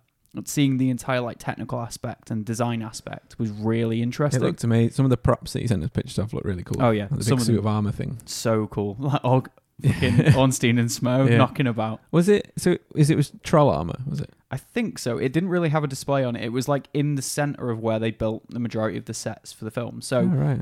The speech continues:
Speaker 1: where
Speaker 2: okay.
Speaker 1: you had, like, potions class, that
Speaker 2: Yeah.
Speaker 1: was all literally just in, like, these, like, kind of alcoves
Speaker 2: Okay.
Speaker 1: that they had, like, built into the centre.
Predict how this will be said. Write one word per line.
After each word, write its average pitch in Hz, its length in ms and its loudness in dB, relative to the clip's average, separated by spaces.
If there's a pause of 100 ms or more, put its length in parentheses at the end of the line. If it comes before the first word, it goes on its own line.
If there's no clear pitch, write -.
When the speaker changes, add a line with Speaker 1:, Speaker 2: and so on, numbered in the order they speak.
Speaker 1:
where 135 100 0
Speaker 2:
okay. 139 80 2
Speaker 1:
you 127 40 2
had, 120 180 0
like, 113 220 -4
potions 127 420 -2
class, - 400 -12
that 120 120 -2
Speaker 2:
Yeah. 113 40 0
Speaker 1:
was 131 160 0
all 135 240 2
literally 117 380 -4
just 113 180 -8
in, 113 140 -2
like, 107 180 -2
these, 110 440 -8 (280)
like, - 440 -10 (840)
kind 127 140 -4
of 120 80 -4
alcoves 220 720 0 (400)
Speaker 2:
Okay. 165 240 -10
Speaker 1:
that 127 120 -2
they 127 100 0
had, 110 260 -2
like, 113 200 -6
built 110 200 -2
into 110 200 -6
the 113 60 -4
centre. 113 440 -4